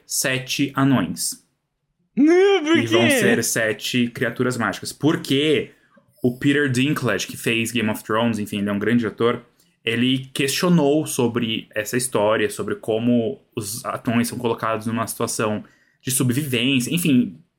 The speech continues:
Speaker 1: teve uma, teve ali uma questão. E aí depois da re-, da, exato, depois da declaração dele, que a Disney fez essa, esse anúncio, enfim, vão ser essas criaturas mágicas, que eu não sei o que vão ser. Daí vão chegar lá, são sete fadas, sete gays.
Speaker 2: Cara,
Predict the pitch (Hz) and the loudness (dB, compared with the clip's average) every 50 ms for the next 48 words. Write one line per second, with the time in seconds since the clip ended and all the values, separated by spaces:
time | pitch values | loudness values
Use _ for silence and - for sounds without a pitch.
0 | _ - - 214 220 240 240 247 254 - - 175 - 202 202 208 220 233 202 190 | _ -2 2 2 4 6 4 4 4 2 -2 -4 0 2 2 4 4 4 2 4
1 | 190 196 202 196 240 240 - - 127 120 123 131 135 135 160 151 - - 147 160 | 4 2 2 2 0 0 2 0 0 2 2 2 2 2 -2 -2 0 0 2 2
2 | 170 185 175 190 190 - - - 131 135 123 117 - - 120 127 120 123 107 98 | 2 2 2 2 0 -2 -6 -2 0 0 0 0 -2 -2 -2 -2 0 0 0 0
3 | 90 - - - - - - _ _ _ - 135 135 135 160 160 160 175 202 220 | -2 -4 -10 -18 -20 -20 -20 _ _ _ -2 -2 -2 0 2 2 4 4 4 4
4 | 220 190 - - - 139 131 123 131 127 - - 135 139 131 123 127 - 143 160 | 2 2 0 -2 -4 -4 -2 0 0 0 0 0 0 0 0 0 0 0 2 2
5 | 175 143 135 131 131 135 156 180 175 - - 151 139 123 131 135 131 131 131 135 | 4 4 4 2 2 2 2 0 -2 -2 -2 0 2 2 2 2 2 2 2 2
6 | 135 131 127 131 - - 131 127 123 120 117 123 120 - 139 143 139 120 117 120 | 2 2 2 0 -2 -2 0 0 2 0 0 -2 -2 -2 0 2 2 4 4 2
7 | 120 - 160 147 - _ _ _ _ _ _ _ _ - 131 139 131 127 113 104 | 0 0 -4 -6 -8 _ _ _ _ _ _ _ _ 0 0 0 2 0 0 0
8 | 107 101 120 127 127 123 120 107 131 127 117 - - 123 131 127 127 117 95 92 | 0 0 0 -2 -2 -2 -4 -2 -2 -4 -2 -2 -2 0 0 2 2 2 2 0
9 | 85 - - - 107 - - 113 117 123 131 135 131 - 110 107 107 107 - 113 | -2 -4 -6 -6 -6 -4 -2 0 2 4 4 2 2 0 -2 -2 -2 -4 -4 -4
10 | 107 107 127 131 - - 113 107 113 110 120 127 - 127 120 120 110 107 - 123 | -2 0 0 -2 -2 -6 -4 -4 -4 -4 -2 -4 -4 -2 0 -2 -2 0 -2 -2
11 | 120 - 113 120 - - - 117 101 85 104 107 110 120 - - _ - - 117 | -2 -2 -2 -4 -4 -4 -4 -4 -4 -4 -2 -4 -4 -4 -6 -10 _ -6 -6 -4
12 | - - 131 120 117 82 82 - - - - - 160 160 139 123 117 104 104 101 | -2 -2 -2 -2 -2 -4 -4 -4 -6 -6 -6 -6 -6 -4 -4 -4 -4 -6 -8 -8
13 | 92 | -10